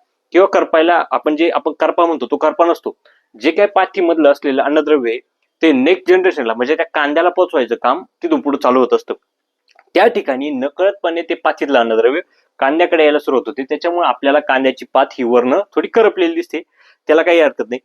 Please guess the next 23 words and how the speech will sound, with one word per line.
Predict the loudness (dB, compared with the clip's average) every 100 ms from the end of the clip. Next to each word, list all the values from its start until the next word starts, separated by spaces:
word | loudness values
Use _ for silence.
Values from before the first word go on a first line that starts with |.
| _ _ _ -10
ती |
करपायला | -2 0 2 2 2
लागली | 2 0 -2
याचा | 0 -2
अर्थ | -2 -4
किंवा | 0 0
करपताना | 0 -2 0 0 0
दिसते, | -4 -6 -8 -4
ड्युरेशन | 0 4 2 2 -2 2
जर | 2 2 0 _
पूर्ण | -4 0
झालेला | 0 0 -2
आहे, | -6
एक | -2
साठ | -2 -2
ते | -4
पंच्याहत्तर | -4 -6 -10 -10
दिवसाचा | -4 -4 -2
कांदा | -2 0
आपला | 0 0
पुढे | -2 0
निघाला | 0 0 0
आहे | -2